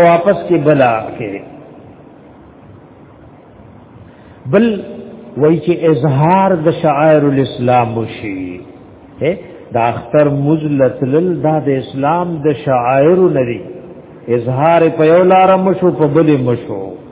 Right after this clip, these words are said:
بل اظهار د ذکر د الله وشي، دا یو مسله ده. وایي چې منافقان او یهود او د دش-، دین دشمنان غوسه شي. ځکه د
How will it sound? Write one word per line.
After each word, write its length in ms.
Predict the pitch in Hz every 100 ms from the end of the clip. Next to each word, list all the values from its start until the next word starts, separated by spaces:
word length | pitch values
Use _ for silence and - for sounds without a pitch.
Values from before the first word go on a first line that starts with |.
| - - - - - -
بل 220 | 160 208
اظهار 640 | 190 175 165 165 185 226 220 185
د 20 | 175
ذکر 300 | 214 - 214
د 80 | 170
الله 360 | 160 170 185 180
وشي، 180 | 190
دا 140 | 185 247
یو 260 | 254 180
مسله 420 | 156 139 139 139 131
ده. 120 | 110 - - - - - - -
وایي 160 | 135 143
چې 120 | 156
منافقان 960 | 156 156 156 147 147 151 156 185 180
او 120 | 175 165
یهود 520 | 151 139 151 185 170
او 100 | 165
د 100 | 151 143
دش-، 280 | 175 170 160 143
دین 180 | 185 165
دشمنان 520 | 160 147 151 170 175
غوسه 380 | 160 143 139 170
شي. 220 | 170 123 - - - - - - - - - - - - - - - - - - - - - - 117
ځکه 180 | 156
د 100 | 185